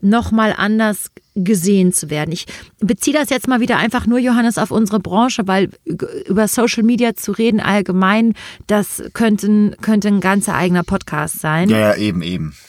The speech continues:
Speaker 1: Ne, deswegen versuche ich das jetzt mal wieder ein bisschen klein zu dampfen. So.
Speaker 2: Mhm.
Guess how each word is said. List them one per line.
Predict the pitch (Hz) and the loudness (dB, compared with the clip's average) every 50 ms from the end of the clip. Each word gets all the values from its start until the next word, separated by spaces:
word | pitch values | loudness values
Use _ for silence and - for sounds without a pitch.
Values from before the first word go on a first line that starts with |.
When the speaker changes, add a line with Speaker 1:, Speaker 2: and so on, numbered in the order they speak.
| - - - | -18 -6 -2
Speaker 1:
Ne, | 196 220 254 | 0 0 2
deswegen | 226 214 175 - 226 226 233 214 | 2 0 0 0 0 0 0 0
versuche | - 214 180 226 269 | 0 -2 0 0 -2
ich | - | -2
das | - 214 - | -2 -6 -6
jetzt | - 202 196 | -6 -2 0
mal | 214 208 | 0 0
wieder | 180 185 202 | 2 2 0
ein | 202 185 | 0 0
bisschen | 196 - 208 185 - - - | -2 -2 -4 -4 -6 -8 -14
klein | - - 185 175 165 156 165 180 208 226 | -8 -2 0 2 2 2 2 2 0 0
zu | - - 180 | -2 -4 -8
dampfen. | 151 143 143 147 143 - - - - 95 - - _ _ _ | -6 -6 -6 -4 -6 -6 -8 -10 -10 -10 -10 -10 _ _ _
So. | - - 107 110 | -20 -14 -10 -4
Speaker 2:
Mhm. | 113 123 120 107 98 110 139 | -2 0 0 0 0 -2 -4